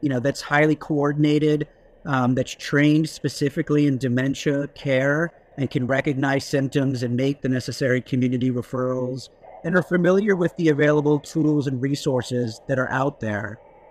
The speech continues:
Um, you know, we know that this dementia-capable workforce is going to need to represent a broad range of interests. Um,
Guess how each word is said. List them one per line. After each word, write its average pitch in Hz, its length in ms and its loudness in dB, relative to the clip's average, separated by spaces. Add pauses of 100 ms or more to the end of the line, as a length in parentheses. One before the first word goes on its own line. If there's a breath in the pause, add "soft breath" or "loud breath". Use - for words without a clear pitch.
Um, 123 560 -2 (140)
you 151 100 2
know, 131 100 0
we 143 140 0
know 147 180 4
that 143 160 0
this 131 140 -6
dementia-capable 135 800 -2
workforce 131 580 -2
is 117 120 -4
going 127 300 0
to 127 80 0
need 127 260 -2
to 123 240 0 (320)
represent 135 880 0
a 131 100 -4
broad 127 520 -2
range 127 400 0
of 123 100 -4
interests. 127 960 -2
Um, 120 440 -2